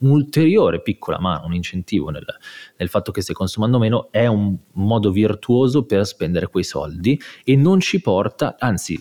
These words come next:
eh, ribalta la situazione che dicevamo prima, cioè se io riduco le bollette ci porta, rischiamo di andare verso un,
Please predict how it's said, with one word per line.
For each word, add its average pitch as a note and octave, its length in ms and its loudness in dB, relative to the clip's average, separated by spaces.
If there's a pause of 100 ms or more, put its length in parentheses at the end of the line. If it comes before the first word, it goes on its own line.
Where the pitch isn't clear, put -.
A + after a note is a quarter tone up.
(140)
eh, F#2 200 -2
ribalta G2+ 500 2
la F#2+ 60 0
situazione - 440 -6
che - 80 -8
dicevamo F#2 340 -2
prima, F2+ 280 0
cioè F2+ 160 -4
se - 100 -10
io A#2 80 4
riduco A#2 300 2
le G2 80 2
bollette G#2+ 420 2
ci - 180 -6
porta, - 440 -6 (340)
rischiamo B2+ 400 2
di A2 80 4
andare A2 300 2
verso F#2 340 -2
un, F2+ 400 0